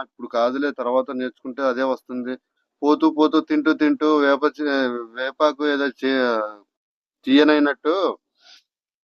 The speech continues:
వర్క్ అలా కాదండి. ఏదో ఎప్పుడైతే స్టార్టింగ్ మనం నేర్చుకుంటామో అదే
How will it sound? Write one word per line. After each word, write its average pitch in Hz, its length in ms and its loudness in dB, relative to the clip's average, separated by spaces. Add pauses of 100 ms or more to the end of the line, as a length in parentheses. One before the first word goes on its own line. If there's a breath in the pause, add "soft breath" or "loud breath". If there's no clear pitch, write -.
(680)
వర్క్ 131 300 4
అలా 147 120 4 (100)
కాదండి. 131 440 0 (120)
ఏదో 123 140 -2 (100)
ఎప్పుడైతే 143 340 -4 (100)
స్టార్టింగ్ 139 480 0
మనం 135 180 0 (800)
నేర్చుకుంటామో 135 840 2 (720 loud breath)
అదే 131 240 2